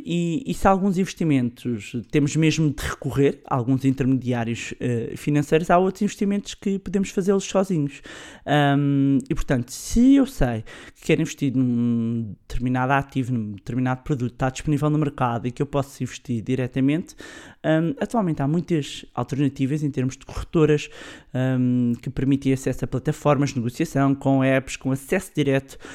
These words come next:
ahm, aos mercados. Muitas não cobram nada sequer para a abertura de conta.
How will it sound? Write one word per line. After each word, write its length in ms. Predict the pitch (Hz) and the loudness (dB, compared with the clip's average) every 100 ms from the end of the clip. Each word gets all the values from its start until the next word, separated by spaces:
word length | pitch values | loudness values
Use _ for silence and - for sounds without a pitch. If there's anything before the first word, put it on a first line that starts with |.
| - - | -18 -4
ahm, 600 | - 135 131 131 131 127 123 - | 2 2 4 4 4 2 0 -2
aos 160 | 139 | 0
mercados. 560 | 139 135 131 127 131 - - - | 0 -2 -2 -2 -4 -8 -10 0
Muitas 480 | 196 233 - 165 147 | 6 6 6 0 2
não 160 | 170 | 0
cobram 320 | 170 151 151 156 | 2 2 4 4
nada 320 | 139 139 135 | 4 2 0
sequer 260 | - 135 | -4 -6
para 120 | 120 127 | -4 -2
a 20 | |
abertura 400 | 120 123 123 120 | -2 -4 -4 -4
de 100 | - | -8
conta. 560 | - 120 113 120 123 | -6 -6 -4 -6 -8